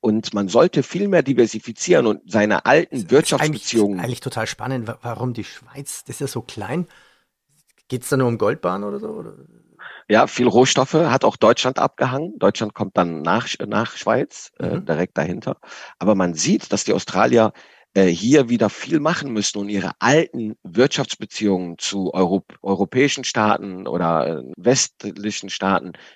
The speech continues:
Speaker 1: wieder aufbauen müssen, um hier auch ihr, ja, ihr,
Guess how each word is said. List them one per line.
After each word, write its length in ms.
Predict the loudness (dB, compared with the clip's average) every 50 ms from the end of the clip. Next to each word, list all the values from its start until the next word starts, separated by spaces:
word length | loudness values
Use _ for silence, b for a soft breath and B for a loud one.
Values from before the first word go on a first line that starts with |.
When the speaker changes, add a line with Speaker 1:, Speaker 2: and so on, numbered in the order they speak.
| B B
Speaker 1:
wieder 420 | 0 2 6 6 6 4 4 0 B B B B B B B
aufbauen 560 | 2 4 4 4 4 2 2 4 4 4 4
müssen, 340 | 2 0 -2 -2 -4 -4 -6
um 300 | -6 -2 0 0 0 0
hier 340 | -2 0 4 6 6 6 6
auch 200 | 4 0 0 -2
ihr, 500 | -6 -6 -2 -2 0 0 0 -2 -4 -6 _ _ _ _ _ _ _ _ _ _ _ _ _ _ 0
ja, 180 | 2 2 2 2 0
ihr, 180 | 0 -2 -2